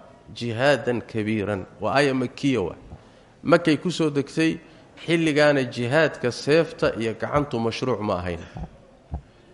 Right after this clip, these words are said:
Intii Maka la joogay, "Kufu aydiyakum" baa la joogay, soo ma? Gacan ha qaadina. Laakiin Allah jihaadka Qur'aanka oo dadka la gaadhsiiyo iyo xaqa iyo xujadaba wuxuu ka dhigay jihaad weyn ka dhigay. "Wajaahiduhum bihi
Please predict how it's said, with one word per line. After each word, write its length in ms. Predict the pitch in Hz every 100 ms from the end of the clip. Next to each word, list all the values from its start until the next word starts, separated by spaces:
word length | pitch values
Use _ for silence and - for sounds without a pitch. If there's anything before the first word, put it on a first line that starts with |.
| - -
Intii 300 | 160 151 147
Maka 280 | 143 139 160
la 140 | 151
joogay, 420 | 139 147 151 160
"Kufu 400 | 143 175 - 160
aydiyakum" 580 | 123 139 139 147 - 131
baa 120 | 113
la 120 | 104 98
joogay, 320 | - 92 92
soo 180 | 139 165
ma? 180 | 156 85 - - - -
Gacan 240 | 110 135 123
ha 80 |
qaadina. 480 | 117 110 113 107 98 - - - - - - - - - - - - -
Laakiin 680 | 135 160 151 175 190 220 214 - - -
Allah 380 | 147 185 202 170 - 143
jihaadka 680 | 135 143 165 202 185 175
Qur'aanka 840 | 156 160 - 185 190 147 - 131 -
oo 160 | 135 147
dadka 320 | 185 180 180
la 120 | 160
gaadhsiiyo 580 | 139 147 127 - 123 120
iyo 220 | 107 139 131
xaqa 440 | - 185 - 165
iyo 180 | 139 139 -
xujadaba 500 | 139 135 190 190 170
wuxuu 260 | 170 180 165
ka 120 | 208
dhigay 260 | 196 190
jihaad 420 | 143 151 165 180 156
weyn 240 | 185 160
ka 120 | 135
dhigay. 200 | 113 92 -
"Wajaahiduhum 680 | 131 147 143 165 156 151
bihi 360 | 156 175 202